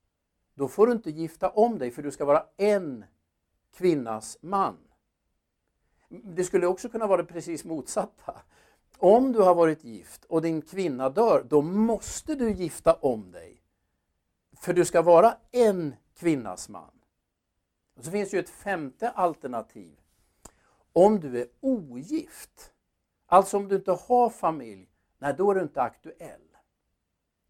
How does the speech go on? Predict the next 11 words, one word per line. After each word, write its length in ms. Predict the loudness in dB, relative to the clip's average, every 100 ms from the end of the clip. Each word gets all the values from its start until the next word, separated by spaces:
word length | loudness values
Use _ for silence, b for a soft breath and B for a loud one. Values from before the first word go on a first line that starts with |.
| _ _ _ _ _ _
Så 160 | -2 4
vad 200 | 8 8
är, 180 | 8 6
ja, 180 | 2 0
nu 100 | 0
har 160 | -2
du 60 | -2
fått 200 | -4 -6
fem 340 | -6 -8 -6
olika 340 | -8 -10 -6 -6
alternativ. 600 | -6 -12 -16 -10 -10